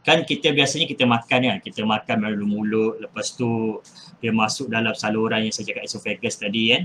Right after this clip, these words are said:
Ha, dia masuk dalam saluran esophagus, lepas tu dia akan terus masuk ke dalam perut. Ha, tu biasa kita makan kan, bila cara-cara dia punya perjalanan dia. Tapi, uh, dalam perut ni kan, dia ada jus gastrik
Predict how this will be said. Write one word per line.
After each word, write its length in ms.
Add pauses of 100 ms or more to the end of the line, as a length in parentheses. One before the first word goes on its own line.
Ha, 160
dia 80
masuk 240
dalam 160
saluran 420
esophagus, 600
lepas 260
tu 260 (380)
dia 160
akan 160
terus 240
masuk 320
ke 80
dalam 160
perut. 160 (220)
Ha, 240
tu 320
biasa 400
kita 240
makan 400
kan, 240
bila 400
cara-cara 800
dia 160
punya 560
perjalanan 560
dia. 160 (400)
Tapi, 280 (440)
uh, 400
dalam 320
perut 240
ni 160
kan, 240
dia 240
ada 80 (160)
jus 320
gastrik 400